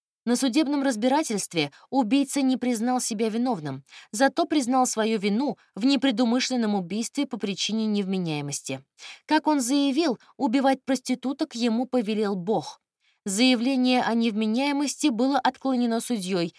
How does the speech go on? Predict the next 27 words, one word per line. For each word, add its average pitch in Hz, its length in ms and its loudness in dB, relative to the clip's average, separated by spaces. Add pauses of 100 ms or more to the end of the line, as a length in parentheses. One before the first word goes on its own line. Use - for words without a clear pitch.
(160)
и 262 140 -2
полноценное 240 800 0
разбирательство 190 800 -2
началось 240 460 0
пятого 175 400 -2
мая 233 360 0 (300)
тысяча 269 320 0
девятьсот 226 480 -2
восемьдесят 190 560 -6
первого 165 340 -4
года. 147 360 -4 (1000)
Через 269 260 0
две 226 180 -2
недели 254 440 2
Сатклиффа 269 640 0
признали 233 480 -2
виновным 214 500 -2
во 196 120 0
всех - 300 -6
убийствах 190 600 -4 (240)
и 262 100 -2
приговорили 240 580 2
к 196 60 -6
двадцати 220 480 -4
годам 185 460 2
пожизненного 170 640 0
заключения. 147 680 -8